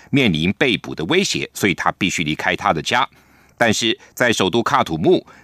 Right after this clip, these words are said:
跟数百民众一起参加反示威的阿布杜仍然表示会继续的示威抗议，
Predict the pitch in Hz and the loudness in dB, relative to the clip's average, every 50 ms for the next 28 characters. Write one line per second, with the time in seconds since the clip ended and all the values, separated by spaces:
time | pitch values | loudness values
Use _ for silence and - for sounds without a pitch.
0 | _ - 120 131 135 - - 226 180 - 110 92 85 90 101 123 123 156 143 - | _ 2 2 2 2 0 0 0 2 2 2 2 2 2 0 2 2 2 0 0
1 | 196 160 - - 76 - - 113 110 110 - 123 107 104 110 - _ _ - 90 | -2 -4 -4 -4 -6 -2 -2 0 0 0 0 0 0 0 0 -2 _ _ 0 0
2 | 80 - - - 131 117 120 120 123 117 117 101 87 - - - - - - _ | 0 0 -2 -2 -2 0 0 0 0 0 0 0 -2 -2 -4 -16 -20 -20 -14 _
3 | - 123 127 117 131 120 170 151 113 - - 85 95 127 180 165 135 135 143 - | 0 0 2 2 2 2 2 2 2 0 -2 -2 0 0 2 2 0 0 0 0
4 | 107 73 67 - - 120 104 - 123 95 - - 160 131 - - 131 98 - 85 | 0 -2 -2 -2 -2 -2 -2 0 0 -2 0 -2 -4 -4 -2 -2 -4 -2 0 0
5 | 80 82 - - - - - 131 110 110 110 - - 143 110 101 127 156 135 104 | -2 -2 -2 -4 -6 -2 -2 0 0 0 -2 -2 0 0 0 0 -2 -2 -2 -4